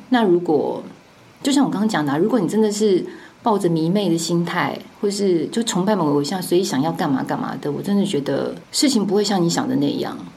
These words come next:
哪怕你跟在他身边，我不知道啦，也许他们就永远都不会梦醒啊，就是他不会因为跟在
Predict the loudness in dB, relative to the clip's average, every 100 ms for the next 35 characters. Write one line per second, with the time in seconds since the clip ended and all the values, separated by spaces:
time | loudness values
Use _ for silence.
0 | -4 0 2 2 0 -4 -6 -2 0 0
1 | 0 0 0 2 2 2 0 2 2 2
2 | 2 0 0 2 4 4 2 0 -4 0
3 | 2 2 2 0 -2 2 4 2 -2 -10
4 | -20 -20 -20 0 2 2 2 0 0 -2
5 | -4 -6 -4 0 4 4 4 2 2 4
6 | 4 4 2 2 0 2 2 2 0